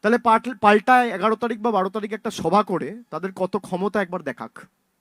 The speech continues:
ট্রেলারটা আমি বিজেপিকে বলবো, দশই মার্চ আপনারা দেখবেন।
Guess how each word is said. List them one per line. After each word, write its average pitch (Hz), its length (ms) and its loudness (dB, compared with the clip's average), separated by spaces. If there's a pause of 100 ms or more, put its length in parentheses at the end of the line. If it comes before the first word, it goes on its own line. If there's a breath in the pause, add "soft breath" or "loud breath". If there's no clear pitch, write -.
(400)
ট্রেলারটা 247 520 2
আমি 240 160 -6
বিজেপিকে 214 420 -4
বলবো, 208 340 -2
দশই 185 320 -4
মার্চ 180 280 -8
আপনারা 170 300 -8
দেখবেন। 110 360 -18